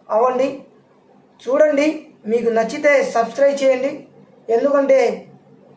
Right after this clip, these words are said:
అందరిలాగా నేను వ్యూస్ తెచ్చుకోగలను. ఇప్పటికే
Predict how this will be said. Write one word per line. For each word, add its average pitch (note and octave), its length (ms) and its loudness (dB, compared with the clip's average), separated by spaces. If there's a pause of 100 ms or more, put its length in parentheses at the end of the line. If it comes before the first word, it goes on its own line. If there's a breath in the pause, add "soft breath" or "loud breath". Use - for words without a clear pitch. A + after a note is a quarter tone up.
(760 soft breath)
అందరిలాగా C4+ 480 2
నేను A#3+ 560 -2 (1080)
వ్యూస్ C4+ 340 -4 (960)
తెచ్చుకోగలను. C4 760 0 (760)
ఇప్పటికే C#4 720 0